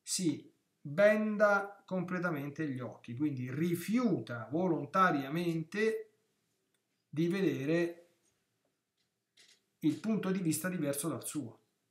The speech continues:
È terribile. Queste sono bruttissime cose, eh? Quindi Dio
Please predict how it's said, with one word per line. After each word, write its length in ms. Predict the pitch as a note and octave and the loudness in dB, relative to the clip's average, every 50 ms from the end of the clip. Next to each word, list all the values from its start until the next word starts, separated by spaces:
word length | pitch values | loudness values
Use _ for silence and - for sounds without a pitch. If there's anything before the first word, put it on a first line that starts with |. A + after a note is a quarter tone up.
| _ _ _ _ _ - - - - - - _ _ _ _ _ _ _ _ _ _ _ _ _ _ - - - | _ _ _ _ _ -20 -20 -20 -20 -20 -20 _ _ _ _ _ _ _ _ _ _ _ _ _ _ -20 -20 -16
È 80 | - B2+ | -12 -8
terribile. 600 | A#2+ D3+ D#3 F#3 G#3 E3+ B2+ A2 G2+ - - - _ _ _ _ _ _ _ _ _ _ _ _ _ _ _ _ _ _ _ _ _ _ _ _ _ _ _ _ _ _ _ _ _ _ _ _ _ _ _ _ _ _ _ _ _ _ _ _ - _ _ _ _ _ _ _ _ _ _ _ _ _ _ _ _ _ _ _ _ _ _ _ _ - - _ _ _ | -6 -4 -4 -4 -4 -6 -8 -10 -12 -14 -18 -20 _ _ _ _ _ _ _ _ _ _ _ _ _ _ _ _ _ _ _ _ _ _ _ _ _ _ _ _ _ _ _ _ _ _ _ _ _ _ _ _ _ _ _ _ _ _ _ _ -20 _ _ _ _ _ _ _ _ _ _ _ _ _ _ _ _ _ _ _ _ _ _ _ _ -20 -20 _ _ _
Queste 260 | - F#3+ F#3 D#3+ D#3+ | -2 0 0 2 2
sono 200 | D#3 D#3+ D3+ C#3+ | 2 0 0 0
bruttissime 640 | C#3+ C#3+ C#3 - G#3 G#3+ - - D#3+ D#3 C#3+ C3+ | 0 -2 -2 -2 -2 -2 0 2 0 0 0 -2
cose, 420 | B2 A#2+ A2+ - - B2 C3+ C#3+ D3 | -4 -6 -8 -8 -8 -8 -6 -6 -8
eh? 80 | - | -8
Quindi 400 | - - D#3+ D#3 C#3 C3 C3+ - - - - - _ _ _ _ | -8 -8 -6 -6 -6 -6 -8 -10 -16 -20 -20 -20 _ _ _ _
Dio 1000 | _ - - _ _ - C3+ A#2+ A#2 F3 G3 A3 A3+ G#3+ G3 F#3 - - - | _ -20 -20 _ _ -16 -14 -10 -4 -2 0 2 4 4 4 4 2 -2 -8